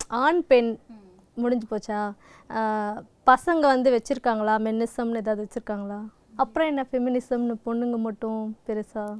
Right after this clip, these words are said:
Speaker 2: So, ஆண்களுக்கு எதிரா அவ்வளோ சமூக அநீதிகள் நடக்கல. So, பெண்களுக்கு எதிரா தான் சில விஷயங்கள், அந்த சமத்துவம் அப்படின்ற ஒரு
Speaker 1: ஆ,
Speaker 2: விஷயம்
Speaker 1: அது
Speaker 2: இருக்கு.
Speaker 1: இரு-, முன்னாடி இருந்தது. இப்போ அதை தான் வந்து யாரு, ப-,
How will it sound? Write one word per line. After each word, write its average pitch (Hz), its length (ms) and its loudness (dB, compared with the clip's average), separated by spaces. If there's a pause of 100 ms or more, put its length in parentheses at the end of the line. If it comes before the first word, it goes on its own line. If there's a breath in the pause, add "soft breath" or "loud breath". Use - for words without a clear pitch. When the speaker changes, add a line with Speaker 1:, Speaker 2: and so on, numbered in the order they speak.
Speaker 2:
So, 233 160 -8
ஆண்களுக்கு 254 680 -2
எதிரா 285 140 -2
அவ்வளோ 240 540 2
சமூக 240 380 -6
அநீதிகள் 240 440 -4
நடக்கல. 202 380 -6
So, 208 160 -6
பெண்களுக்கு 254 540 -4
எதிரா 262 80 0
தான் 262 260 0
சில 240 160 -4
விஷயங்கள், 240 360 -6
அந்த 214 160 -6
சமத்துவம் 254 580 -4
அப்படின்ற 214 220 -6
ஒரு 202 180 -6
Speaker 1:
ஆ, 285 100 2
Speaker 2:
விஷயம் 269 200 4
Speaker 1:
அது 277 200 4
Speaker 2:
இருக்கு. 285 180 4
Speaker 1:
இரு-, 330 300 4
முன்னாடி 440 220 8
இருந்தது. 240 420 4
இப்போ 302 360 12
அதை 294 200 12
தான் 453 220 12
வந்து 349 460 4
யாரு, 269 560 0
ப-, 208 300 0